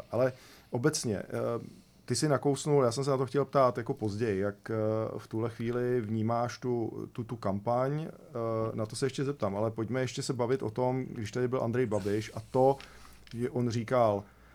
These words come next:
„My v zásadě nepotřebujeme nebo nechceme nikoho do koalice, pojďme to stavět solo a budu si, budeme pro s-, náš program oslovovat jednotlivé strany.“ Je to něco, co podle tebe je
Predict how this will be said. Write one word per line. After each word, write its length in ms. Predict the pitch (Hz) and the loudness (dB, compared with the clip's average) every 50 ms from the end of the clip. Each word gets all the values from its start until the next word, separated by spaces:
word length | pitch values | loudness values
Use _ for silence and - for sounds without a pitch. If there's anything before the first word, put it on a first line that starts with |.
| - - - - - | -20 -20 -20 -12 -4
„My 300 | 110 113 127 135 147 147 | 0 2 4 4 4 4
v 60 | 131 | 4
zásadě 500 | 123 123 117 113 - 139 127 131 135 123 | 4 2 2 2 0 0 0 2 2 2
nepotřebujeme 920 | 117 110 107 107 113 110 - - 123 110 120 123 123 123 123 123 127 135 | 2 2 0 0 -2 -4 -2 -2 0 2 2 2 2 2 0 0 0 0
nebo 200 | 131 117 104 101 | 0 0 -2 0
nechceme 540 | 101 107 110 110 - - - 135 131 135 131 | 0 0 -2 -4 -6 -4 -2 0 2 2 2
nikoho 440 | 123 117 113 107 110 - 120 120 104 | 2 0 -2 -2 -4 -4 -4 -2 -4
do 80 | 92 | -4
koalice, 800 | 98 - 104 98 95 98 95 92 - - 92 95 101 110 - 78 - - _ | -4 -2 0 0 0 0 -2 -4 -6 -6 -6 -6 -4 -6 -6 -8 -10 -14 _
pojďme 280 | - 117 113 107 127 | -8 -6 -2 -2 -2
to 180 | 123 - 135 127 | 0 0 0 0
stavět 440 | 120 - - 131 127 123 139 131 - | 0 0 2 4 4 4 4 2 0
solo 680 | - - - 101 95 92 92 87 90 95 113 127 - | -2 -2 -2 0 0 0 0 0 -2 -2 -2 -4 -4
a 40 | 107 | -6
budu 260 | 104 104 113 123 135 | -6 -4 -4 -4 -4
si, 460 | 131 - - 139 135 131 131 131 135 135 - - - - - _ _ | -4 -2 0 2 4 6 6 4 2 0 -4 -14 -20 -20 -20 _ _
budeme 680 | 110 101 95 98 107 123 127 127 135 135 131 135 135 139 - - _ _ - | -6 -6 -2 0 2 2 4 4 4 4 6 4 4 2 -2 -8 _ _ -6
pro 220 | - 110 107 101 | -2 -2 -2 -2
s-, 160 | - - - | -2 -8 -6
náš 300 | 113 113 117 127 123 - | -2 0 2 2 0 0
program 580 | - - 107 107 101 113 117 117 120 123 123 127 - - | -2 -2 -2 0 2 2 2 2 2 2 0 -4 -6 -6
oslovovat 640 | 110 - - - 127 123 120 117 117 120 120 117 - | -8 -4 -2 0 0 2 2 2 2 2 0 0 0
jednotlivé 480 | 110 101 110 110 110 107 104 107 110 | -2 0 -2 -2 -2 -2 0 0 0
strany.“ 420 | 107 - - 101 98 92 87 85 90 | 0 -2 -4 -6 -6 -4 -4 -6 -6
Je 80 | 98 | -2
to 80 | 95 143 | 0 0
něco, 680 | 143 135 127 117 - - 135 131 127 131 139 - - - | 2 2 0 0 0 2 4 6 6 6 4 2 0 -4
co 440 | - - 123 120 123 123 127 120 - - - | -4 0 2 2 4 2 2 -2 -6 -8 -8
podle 220 | - 120 113 120 | -4 -2 -2 -2
tebe 260 | 120 123 117 131 127 | -2 -2 0 2 2
je 340 | 123 123 123 127 127 131 - | 4 6 6 6 4 4 2